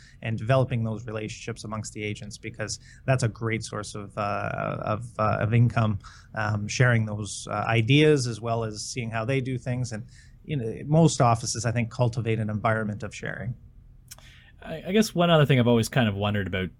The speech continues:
Speaker 2: getting into the real estate industry too is that first sale that you're looking at making. It's something you've never done before. Um, as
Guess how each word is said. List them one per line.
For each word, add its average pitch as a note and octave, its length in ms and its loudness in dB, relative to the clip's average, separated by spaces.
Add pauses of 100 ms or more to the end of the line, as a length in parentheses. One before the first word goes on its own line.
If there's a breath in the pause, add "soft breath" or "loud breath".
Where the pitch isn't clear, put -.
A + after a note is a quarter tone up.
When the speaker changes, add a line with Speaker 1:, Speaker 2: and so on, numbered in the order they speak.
(120)
Speaker 2:
getting G2 260 0
into G2 160 -4
the F2+ 100 -6
real F#2+ 140 0
estate - 180 -2
industry F2+ 340 -4
too G2 320 -2 (380 loud breath)
is G#2+ 500 0 (500)
that A#2 360 2
first - 840 -2
sale A#2 340 0
that G#2 60 -2
you're G2+ 100 -4
looking G2 300 -8
at F#2 60 -8
making. F#2 420 -8 (500 loud breath)
It's - 280 -2
something D3+ 320 2
you've B2+ 100 2
never B2 220 2
done G#2+ 260 0
before. E2+ 540 -8 (360 soft breath)
Um, F#2 420 -4 (180)
as A#2+ 360 0